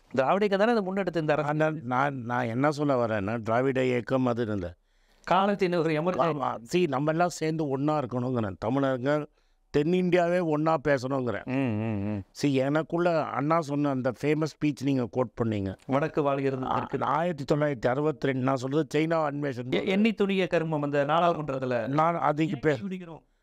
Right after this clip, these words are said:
Speaker 2: ஆ, அப்ப நான் அது மாதிரி நம்ம என்ன சொல்றோம், நான் காங்கிரஸ், நீங்க டி எம் கே, அதெல்லாம் விட்டுருங்க. அப்போ
Speaker 1: ம், ம்.
Speaker 2: தென்னிந்தியா ஒண்ணா செஞ்சாதான் தென்னிந்தியாவை நீங்க காப்பாத்த முடியும்.
Speaker 1: ம், ம், ம்.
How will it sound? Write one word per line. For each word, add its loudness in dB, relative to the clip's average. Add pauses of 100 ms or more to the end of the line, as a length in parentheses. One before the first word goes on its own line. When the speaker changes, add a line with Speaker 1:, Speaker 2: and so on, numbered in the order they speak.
(160)
Speaker 2:
ஆ, 0
அப்ப 2
நான் 2
அது -2
மாதிரி 0
நம்ம 0
என்ன 0
சொல்றோம், -2 (500)
நான் 2
காங்கிரஸ், 2
நீங்க 2
டி 0
எம் 2
கே, 2
அதெல்லாம் 0
விட்டுருங்க. -2
அப்போ -6
Speaker 1:
ம், -6
ம். -2 (420)
Speaker 2:
தென்னிந்தியா 2
ஒண்ணா 2
செஞ்சாதான் 0 (460)
தென்னிந்தியாவை 4
நீங்க 2
காப்பாத்த 0
முடியும். -6
Speaker 1:
ம், -6
ம், 0
ம். -2